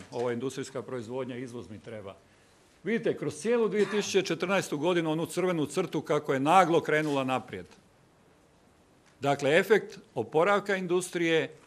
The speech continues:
i efekt integracije Hrvatske, potpune integracije na jedinstveno europsko tržište. Idemo dalje. Turizam.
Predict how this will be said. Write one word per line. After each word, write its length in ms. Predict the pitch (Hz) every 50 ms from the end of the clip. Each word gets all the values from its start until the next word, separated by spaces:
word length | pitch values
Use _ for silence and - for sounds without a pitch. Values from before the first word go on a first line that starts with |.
| - -
i 180 | 165 147 131 143
efekt 420 | 156 170 170 170 170 151 156 -
integracije 800 | - 151 131 117 - 139 117 127 135 139 147 147 147 - 151 131
Hrvatske, 680 | - 139 127 131 131 127 113 - - - 123 120 113 110 110 - - _ -
potpune 440 | 165 180 180 - 180 170 139 127
integracije 680 | 123 107 - 123 107 113 120 120 120 110 - - 127 113
na 80 | 107 107
jedinstveno 500 | 104 101 117 117 - - 117 107 107 104
europsko 440 | 107 107 107 95 - - - 104
tržište. 600 | 98 - - 113 104 92 90 78 - - - - 87 - - - - - - - - -
Idemo 300 | 131 139 175 202 196 196
dalje. 400 | 170 208 208 175 139 107 90 - - - - - - - - - - _ _ _
Turizam. 480 | - 170 196 226 226 180 151 131 95 87